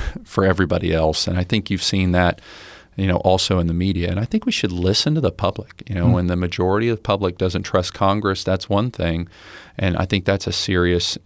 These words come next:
Speaker 1: issue in itself. But now the majority of the public doesn't trust the media.
Speaker 2: Hmm.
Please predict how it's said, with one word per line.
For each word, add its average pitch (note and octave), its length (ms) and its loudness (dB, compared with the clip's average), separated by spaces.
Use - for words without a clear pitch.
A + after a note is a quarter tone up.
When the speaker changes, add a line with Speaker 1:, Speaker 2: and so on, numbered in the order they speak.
Speaker 1:
issue F#2+ 340 0
in E2+ 100 0
itself. G#2+ 560 0
But F2 140 -8
now G2+ 320 0
the A#2+ 120 -4
majority F#2 500 2
of G2 80 0
the F2 80 0
public G#2 340 -4
doesn't G#2 280 -4
trust - 280 0
the F#2 60 -2
media. G2 500 -4
Speaker 2:
Hmm. B2 180 6